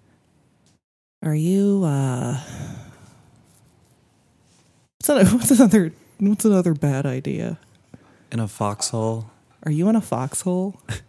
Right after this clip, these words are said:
Speaker 1: <laughs> with a fox? <laughs>
Speaker 2: Carrying a chicken to safety that the fox wants?
Speaker 1: <laughs> Carrying a chicken to safety. It's like a, it's like a little World War One vignette,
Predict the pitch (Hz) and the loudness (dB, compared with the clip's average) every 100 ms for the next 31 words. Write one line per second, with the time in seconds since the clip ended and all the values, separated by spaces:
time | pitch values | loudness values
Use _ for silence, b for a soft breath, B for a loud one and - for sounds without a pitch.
0 | _ _ _ _ - 147 147 147 - 143 | _ _ _ _ -2 0 2 0 -2 -4
1 | 208 - - - - - - - - - | -6 -10 -14 -16 -14 -14 -14 -18 -20 -20
2 | - - _ b b b b - 104 98 | -20 -20 _ b b b b -8 -4 -2
3 | 98 98 - - 101 98 - 98 - - | -2 -4 -6 -6 -6 -6 -6 -6 -8 -10
4 | 110 110 98 - 98 98 98 - 104 120 | -10 -8 -8 -8 -6 -8 -8 -8 -8 -6
5 | 151 - - - 202 156 165 175 185 - | -8 -12 -10 -4 0 2 4 4 4 2
6 | 185 185 180 180 175 151 165 - 175 196 | -2 0 -2 -4 -4 -8 -8 -10 -8 -8
7 | B B B B B B B - 208 - | B B B B B B B -4 -2 0
8 | 214 214 214 180 165 147 143 - - _ | -2 0 0 0 2 0 -2 -6 -12 _
9 | - 190 180 - 180 170 170 160 147 143 | -6 -4 -4 -2 0 0 0 0 0 0
10 | 151 147 151 139 135 143 123 123 139 180 | 0 -2 -2 -2 -2 -2 -2 -4 -4 -6
11 | - 185 175 160 147 131 - | -6 -2 0 0 0 -2 -6